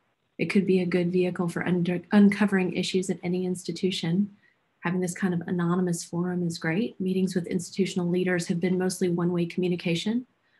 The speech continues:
or forums where speaking the truth could be conceived as insubordinate. Zoom meetings tend to be uptight and not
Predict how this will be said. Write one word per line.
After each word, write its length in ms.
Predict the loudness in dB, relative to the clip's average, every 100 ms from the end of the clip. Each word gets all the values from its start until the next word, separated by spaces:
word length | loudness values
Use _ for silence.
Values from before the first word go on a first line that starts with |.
| _ _ -10
or 60 |
forums 600 | -6 -2 2 2 2 0
where 140 | -2 -2
speaking 400 | -2 -4 -2 0
the 80 | 0
truth 260 | -2 -4
could 140 | -6 -10
be 100 | -6
conceived 540 | -4 -2 0 0 0
as 140 | -4
insubordinate. 920 | -4 -4 -4 -4 -2 -4 -6 -10 -18 -20 _ _ _ _ _ _ _ _ _
Zoom 220 | 0 2 2
meetings 360 | 2 0 -2
tend 220 | -2 0
to 60 | 0
be 180 | 0 -4
uptight 640 | -10 -12 -6 -4 -4 -10 -8
and 160 | -4
not 200 | -4 -6